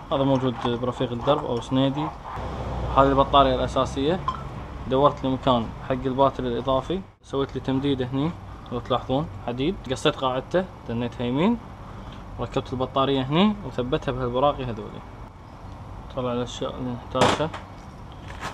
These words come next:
تيب. الحين بعد ما ثبت البطارية هني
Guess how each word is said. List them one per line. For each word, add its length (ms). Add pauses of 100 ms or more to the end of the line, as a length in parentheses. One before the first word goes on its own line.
(1500)
تيب. 260 (1600)
الحين 260
بعد 240
ما 120
ثبت 420
البطارية 520
هني 260